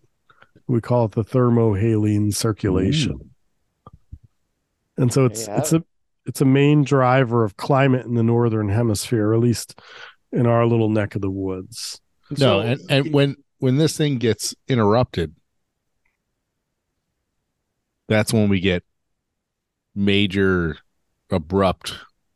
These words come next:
Speaker 2: climate change, like ice ages and things like that, or, or take us out of ice ages when things open up.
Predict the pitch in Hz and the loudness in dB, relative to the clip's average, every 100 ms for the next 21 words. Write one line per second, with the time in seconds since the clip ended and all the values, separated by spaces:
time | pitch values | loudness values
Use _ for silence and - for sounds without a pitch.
0 | _ - 92 82 73 - 76 69 73 73 | _ -8 -2 -2 -2 -4 -4 -4 -6 -6
1 | - 90 90 - 71 - - - - _ | -4 -2 -2 -2 -6 -8 -8 -10 -14 _
2 | 147 80 82 76 73 71 69 65 - 104 | -12 -6 -4 -4 -4 -4 -6 -6 -2 0
3 | 107 - 127 113 98 - _ _ _ _ | 2 2 2 4 0 -4 _ _ _ _
4 | _ _ _ _ _ - 110 87 80 104 | _ _ _ _ _ -4 -2 -2 -6 -2
5 | 113 101 78 76 - 78 71 73 - - | 0 0 -2 -4 -4 -4 -6 -6 -6 -10
6 | _ _ 82 76 - - _ _ _ _ | _ _ -4 -2 -6 -12 _ _ _ _
7 | _ _ _ _ _ _ _ _ _ _ | _ _ _ _ _ _ _ _ _ _
8 | - 98 98 85 92 85 85 87 78 - | -10 -2 0 2 0 0 0 0 0 -6